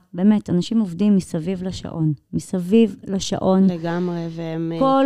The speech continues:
Speaker 1: כולם.
Speaker 2: והם
Speaker 1: וגם אנחנו, אגב, גם אנחנו, אה, נשות, אה, משרתי הקבע, ואתן נשות המילואים. תפרגנו לעורף. להחזיק את העורף, גם אנחנו מגויסות. אני כל הזמן אומרת את זה,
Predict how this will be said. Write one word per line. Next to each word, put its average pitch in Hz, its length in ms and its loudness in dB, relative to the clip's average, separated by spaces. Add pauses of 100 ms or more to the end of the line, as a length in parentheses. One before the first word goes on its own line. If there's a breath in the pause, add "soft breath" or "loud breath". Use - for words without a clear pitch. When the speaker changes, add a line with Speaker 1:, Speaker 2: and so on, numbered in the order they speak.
Speaker 1:
כולם. 180 460 2 (840)
Speaker 2:
והם 185 80 -6 (100)
Speaker 1:
וגם 285 160 2 (220)
אנחנו, 262 200 2 (220)
אגב, 196 360 -6
גם 233 180 -2
אנחנו, 254 440 4
אה, 208 260 2
נשות, 208 460 -2
אה, 190 440 -2 (600 soft breath)
משרתי 202 440 2
הקבע, 170 520 0
ואתן 202 440 0
נשות 185 260 -4
המילואים. 170 500 2 (840)
תפרגנו 254 640 4 (140)
לעורף. 208 640 -2 (220)
להחזיק 185 400 -6
את 285 120 -8
העורף, 254 580 -4 (480 soft breath)
גם 254 200 2
אנחנו 262 320 2
מגויסות. 202 720 -2 (220)
אני 185 220 2
כל 233 80 -2
הזמן 233 180 2
אומרת 233 300 2
את 185 100 -4
זה, 165 80 -4